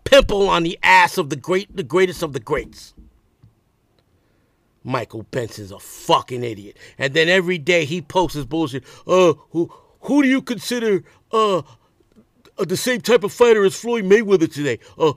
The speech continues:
who do you consider a Mike Tyson?" Man, shut the fuck up. And one thing I can't stand about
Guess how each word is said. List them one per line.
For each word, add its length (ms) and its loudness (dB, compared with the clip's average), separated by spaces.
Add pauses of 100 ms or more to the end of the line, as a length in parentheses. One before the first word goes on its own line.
(180)
who 140 4
do 80 4
you 100 4
consider 460 -4
a 40 4
Mike 240 4
Tyson?" 360 -6 (220)
Man, 160 -4
shut 460 -2
the 100 0
fuck 320 -6
up. 160 -6
And 100 0
one 160 -2
thing 140 -6
I 100 -4
can't 300 -4
stand 280 -4
about 380 2